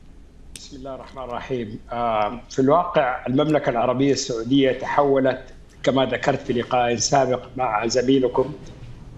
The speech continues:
إلى ورشة عمل، آه، سواء بالنسبة للمؤتمرات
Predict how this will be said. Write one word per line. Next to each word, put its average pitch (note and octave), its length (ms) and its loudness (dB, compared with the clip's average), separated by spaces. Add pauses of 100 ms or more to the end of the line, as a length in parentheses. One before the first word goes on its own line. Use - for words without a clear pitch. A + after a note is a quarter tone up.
إلى C#3 240 6
ورشة C3+ 500 2
عمل، C3 420 2 (280)
آه، A2+ 340 0
سواء C3 480 2
بالنسبة A#2+ 680 0
للمؤتمرات B2+ 1400 2